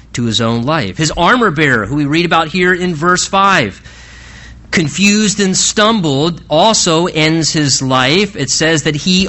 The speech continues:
also, verse five, fell on his sword and died together with Saul.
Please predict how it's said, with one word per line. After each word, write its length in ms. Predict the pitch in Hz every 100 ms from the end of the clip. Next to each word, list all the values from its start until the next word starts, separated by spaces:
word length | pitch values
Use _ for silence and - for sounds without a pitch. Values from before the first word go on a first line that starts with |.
| -
also, 640 | 175 214 220 - 147 143 175
verse 320 | 147 151 147
five, 360 | 156 147 160
fell 420 | 151 160 156 165 -
on 280 | 175 180
his 280 | 180 240 254
sword 360 | - 170 131 123
and 140 | 135
died 320 | 120 123 139
together 340 | 143 156 165 185
with 240 | 202 240
Saul. 420 | - - 95 80